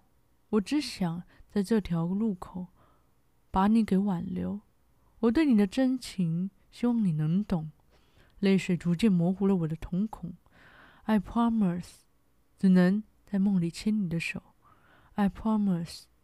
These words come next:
这条路我不会再陪你走。I promise.那些话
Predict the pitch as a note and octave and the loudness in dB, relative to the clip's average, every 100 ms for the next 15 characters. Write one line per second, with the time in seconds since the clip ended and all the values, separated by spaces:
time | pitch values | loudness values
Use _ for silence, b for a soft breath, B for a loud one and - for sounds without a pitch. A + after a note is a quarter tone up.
0 | _ _ _ _ _ _ _ _ _ - | _ _ _ _ _ _ _ _ _ -4
1 | A3 G#3+ F#3+ G3+ G#3 E3 D3+ F3+ D#3+ E3+ | -2 4 4 4 2 -2 -6 -10 -6 -2
2 | F#3 F3+ G3 - E3+ E3+ G#3 - - - | -2 -2 -4 -4 -6 -4 -6 -10 -18 -18
3 | _ _ _ _ _ - F#3 F3+ - G3 | _ _ _ _ _ -4 -2 0 0 0
4 | G3 F#3 E3 - _ _ b b b b | 0 0 -2 -10 _ _ b b b b
5 | b G3+ A3 G#3 - G#3+ F#3 | b -2 0 -2 0 0 0